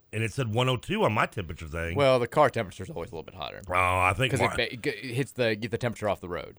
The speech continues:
Speaker 1: I'm just telling you, Mark, I'm calling B S on your, on your facts there.
Speaker 2: No, you're the one person who
Speaker 1: I think
Speaker 2: doesn't
Speaker 1: you're throwing out fake news on, on the weather at us, buddy.
Speaker 2: You're the one person who doesn't understand that the car temperature's always, like, five degrees hotter than it actually is.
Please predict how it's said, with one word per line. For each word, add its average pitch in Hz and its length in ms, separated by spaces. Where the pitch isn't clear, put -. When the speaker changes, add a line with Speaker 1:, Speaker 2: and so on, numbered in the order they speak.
Speaker 1:
I'm 113 140
just 185 160
telling 196 180
you, 90 60
Mark, 117 400
I'm 98 80
calling 98 260
B 107 180
S 101 160
on 107 120
your, 110 120
on 107 180
your 110 120
facts 85 360
there. 69 300
Speaker 2:
No, 151 120
you're 202 160
the 196 60
one 165 180
person 135 300
who 117 60
Speaker 1:
I 123 60
think 151 120
Speaker 2:
doesn't - 20
Speaker 1:
you're 160 100
throwing 170 280
out 165 180
fake 175 200
news 170 280
on, 165 180
on 170 160
the 180 80
weather 147 320
at 95 140
us, 90 120
buddy. 95 300
Speaker 2:
You're 185 140
the 175 80
one 156 180
person 131 240
who 131 80
doesn't 117 160
understand 113 360
that 98 60
the 113 60
car 113 220
temperature's 95 340
always, 95 240
like, 87 140
five 95 240
degrees 85 240
hotter 87 180
than 82 140
it 80 80
actually 58 340
is. - 240